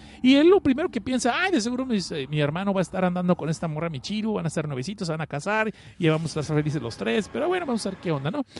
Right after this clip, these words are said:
Y el caso es que hace, dice las tres palabras mágicas, "Clatu Barada Nictum", pero como no cerró bien el Necronomicon, empieza a tener problemas y los Deadites empiezan a invadir entonces la playa.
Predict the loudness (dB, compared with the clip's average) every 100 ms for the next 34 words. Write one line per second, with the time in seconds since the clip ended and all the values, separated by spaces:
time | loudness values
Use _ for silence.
0 | -18 -18 -8 -6 2 2 2 0 0 0
1 | 4 4 4 2 0 2 2 2 2 0
2 | -2 -2 -2 -2 -10 0 0 2 0 2
3 | 2 2 0 2 2 0 -10 _ _ -20
4 | -20 _ _ -20 -20 -8 -2 0 2 2
5 | 4 4 4 4 2 2 2 0 0 0
6 | 0 -4 -6 -4 -2 0 2 2 0 0
7 | 2 2 2 0 -4 -8 -6 -6 -6 -4
8 | -4 -4 -4 -4 -2 -2 -4